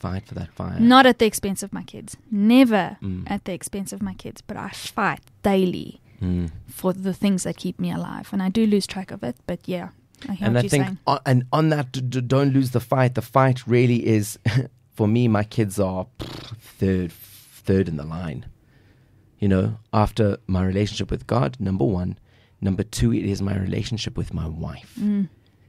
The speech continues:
Speaker 1: That is what's going to keep this family alive. That is what is gonna keep the love tank overflowing. It is having weekly date night, and people go to me often, "Yeah, well, I can't afford a, a babysitter." And I go like, "Listen, can you afford a divorce?
Speaker 2: Mm.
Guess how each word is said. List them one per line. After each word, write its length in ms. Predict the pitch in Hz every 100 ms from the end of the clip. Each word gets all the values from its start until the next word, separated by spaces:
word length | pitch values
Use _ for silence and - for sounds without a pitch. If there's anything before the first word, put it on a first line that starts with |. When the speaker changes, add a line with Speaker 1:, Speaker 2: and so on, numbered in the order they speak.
| _ -
Speaker 1:
That 460 | 92 113 123 104 -
is 140 | 95 95
what's 160 | 101
going 180 | - 98
to 80 | -
keep 300 | - 95 -
this 200 | 95 -
family 380 | 95 95 95 87
alive. 540 | 87 92 87 82 -
That 180 | 107 123
is 140 | 123
what 100 | 98
is 140 | 90 -
gonna 180 | 95 92
keep 240 | - 104
the 80 | 95
love 340 | 90 95 -
tank 300 | - 90 85 -
overflowing. 720 | 104 95 87 - 117 110 95 - - -
It 100 | 196
is 80 | 196
having 460 | - 165 208 90 98
weekly 360 | 127 127 113
date 260 | 101 101 107
night, 160 | 87 78
and 80 | 92
people 200 | 85 98
go 120 | 98
to 60 | 104
me 120 | 95 -
often, 360 | 139 - 98 104
"Yeah, 80 | 104
well, 160 | 98
I 60 | 90
can't 240 | - 95
afford 340 | - - 92 85
a, 100 | 82 -
a 80 | 85
babysitter." 460 | 101 101 - -
And 80 | 98
I 20 | 101
go 140 | 104
like, 160 | 101 107 _ -
"Listen, 460 | 175 - 117 92 - - - - -
can 140 | 139
you 100 | 156
afford 300 | 160 - 175
a 40 | 156
divorce? 600 | 139 123 147 95 - 233
Speaker 2:
Mm. 260 | 233 208